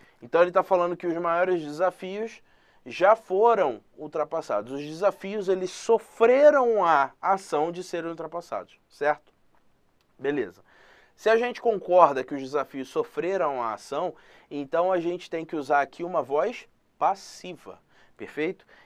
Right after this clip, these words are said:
E a voz passiva, ela depende do quê? Ela depende do uso do verbo to be. Esse verbo to be,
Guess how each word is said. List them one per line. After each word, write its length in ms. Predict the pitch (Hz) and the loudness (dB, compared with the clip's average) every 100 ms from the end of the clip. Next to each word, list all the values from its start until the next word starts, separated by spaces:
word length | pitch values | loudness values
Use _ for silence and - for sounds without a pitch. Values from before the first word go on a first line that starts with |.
| - | -2
E 100 | 165 | 0
a 60 | |
voz 260 | 143 170 170 | 2 2 0
passiva, 540 | - 160 - 175 175 | -4 -6 -6 -10 -6
ela 140 | 165 160 | -4 -4
depende 480 | 135 - 135 117 | -8 -8 -10 -10
do 120 | 110 98 | -14 -12
quê? 280 | 170 233 269 - - | -4 -2 -4 -14 -12
Ela 220 | - 120 | -4 -4
depende 500 | 123 117 - 135 143 | -4 -6 -8 -10 -10
do 160 | 135 123 | -12 -10
uso 360 | 113 139 165 147 | -10 -10 -12 -10
do 180 | 117 | -12
verbo 580 | 104 113 143 170 175 233 233 _ _ | -8 -2 -2 -2 -4 -6 -6 _ _
to 480 | - - 143 180 226 - _ _ | -18 -8 -4 -4 -4 -10 _ _
be. 640 | - 120 120 190 214 175 - _ _ _ _ _ _ _ _ _ _ _ _ _ _ _ _ _ _ | -20 -14 -8 -6 -4 -6 -10 _ _ _ _ _ _ _ _ _ _ _ _ _ _ _ _ _ _
Esse 400 | 160 240 240 208 | 4 4 4 0
verbo 420 | 151 147 143 139 | 4 6 6 2
to 220 | 135 175 | -6 -6
be, 420 | 131 123 180 165 | -6 -6 -6 -6